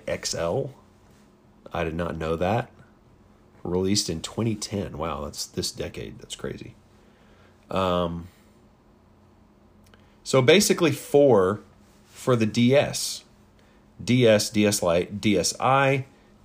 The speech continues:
D S I X L. Okay. Moving on to the three D S. Three D S is where it gets real crazy. So the three D S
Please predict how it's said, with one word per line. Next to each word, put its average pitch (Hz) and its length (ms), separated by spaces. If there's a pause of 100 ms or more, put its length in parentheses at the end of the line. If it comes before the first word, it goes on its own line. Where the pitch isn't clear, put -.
(140)
D 113 220
S 101 200
I 95 160
X - 320
L. - 240 (580)
Okay. 127 300 (680)
Moving 151 420
on 135 420
to 123 240
the 110 440
three 139 360
D 95 200
S. - 420 (840)
Three 165 180
D 156 160
S 131 380 (200)
is 98 220
where 107 180
it 82 140
gets 98 240
real 107 160
crazy. 78 420 (280)
So 139 160
the 131 60
three 185 180
D 160 140
S 151 260